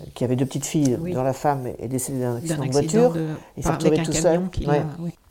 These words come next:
Speaker 1: Et donc, euh, accident de la vie qui fait que, évidemment, grosse dépression, et cetera. Il, il peut plus faire son métier de routier, enfin. Et puis les accidents de la route. Euh, impressionnant aussi le nombre d'accidents de la route.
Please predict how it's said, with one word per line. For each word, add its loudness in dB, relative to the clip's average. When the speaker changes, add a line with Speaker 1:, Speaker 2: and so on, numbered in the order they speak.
Speaker 1:
Et -2
donc, 2
euh, 6
accident -2
de -2
la 4
vie 4
qui -8
fait -2
que, -4
évidemment, -2
grosse 0
dépression, -2
et -2
cetera. -2
Il, 0
il -4
peut -4
plus -8
faire -2
son -4
métier -2
de -6
routier, 0
enfin. -4
Et 2
puis -4
les 6
accidents 0
de 0
la 4
route. -4
Euh, -4
impressionnant -2
aussi -2
le -4
nombre -4
d'accidents -4
de -2
la 0
route. 0